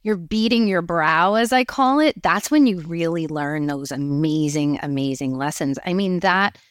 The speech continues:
moment changed the whole trajectory of my life. Like, literally,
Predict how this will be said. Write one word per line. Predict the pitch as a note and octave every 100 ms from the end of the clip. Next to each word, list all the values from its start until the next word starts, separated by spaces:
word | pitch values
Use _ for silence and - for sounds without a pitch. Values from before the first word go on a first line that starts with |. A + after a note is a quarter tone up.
| _ -
moment | G3+ G#3 F#3+ E3
changed | - F3+ F#3 F#3 E3+ - - _ _ -
the | F#3 G#3+
whole | F3 _ A#3 A#3+ B3+
trajectory | - A#3 F#3+ E3 - D#3 D#3
of | C#3 C#3+
my | C#3 B2+
life. | A#2+ - C#3 _ _ _ _
Like, | G3+ G3+ G3
literally, | G3 G3 F#3+ E3+ D3+